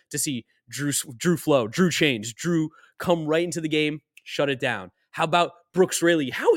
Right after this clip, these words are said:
easy of an inning was that from Brooks Raley? As, it, it, like, especially with the pitch clock, I looked, I'm like, "Oh, it's over. This inning's over." That was,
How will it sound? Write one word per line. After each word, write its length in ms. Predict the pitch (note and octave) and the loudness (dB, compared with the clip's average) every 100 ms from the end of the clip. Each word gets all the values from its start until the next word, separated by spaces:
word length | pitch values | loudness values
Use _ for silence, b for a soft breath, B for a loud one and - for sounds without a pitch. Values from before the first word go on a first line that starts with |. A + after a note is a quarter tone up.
| - | 2
easy 460 | D4 F4+ G#4+ C4+ | -2 2 2 4
of 120 | G#3+ F3+ | 2 2
an 80 | F3+ | 4
inning 300 | A3+ F#3 D#3 | 4 4 4
was 180 | D3+ | 2
that 200 | B2 B2 | 0 -4
from 180 | - C#3+ | -4 -6
Brooks 240 | C#3 C3 - | -6 -6 -4
Raley? 360 | D3 B2 G#2 _ - | -4 -4 -10 _ -4
As, 160 | F3+ F#3 - - | -2 -2 -4 -8
it, 120 | A3+ - _ | -8 -10 _
it, 120 | - - | -16 -2
like, 160 | G#3+ F3+ | 0 0
especially 300 | - B3 A#3+ | 0 0 -2
with 80 | |
the 80 | E3+ | -6
pitch 180 | F3+ G#3 | -8 -6
clock, 180 | D3+ B2 | -6 -2
I 100 | D3+ | -2
looked, 200 | D3 - | -2 -2
I'm 60 | G#3+ | -4
like, 120 | - B B B3+ | -6 B B -6
"Oh, 80 | |
it's 100 | C4 | 0
over. 420 | A3 D#4 B3 A#2 - _ _ _ | 4 4 2 -2 -8 _ _ _
This 160 | C#4 G4+ | -2 2
inning's 220 | F#4 F#3 | 4 6
over." 280 | C4+ F#4+ D#3+ | 4 4 4
That 160 | B3+ | 4
was, 280 | C4+ D#3+ C3 | 4 2 0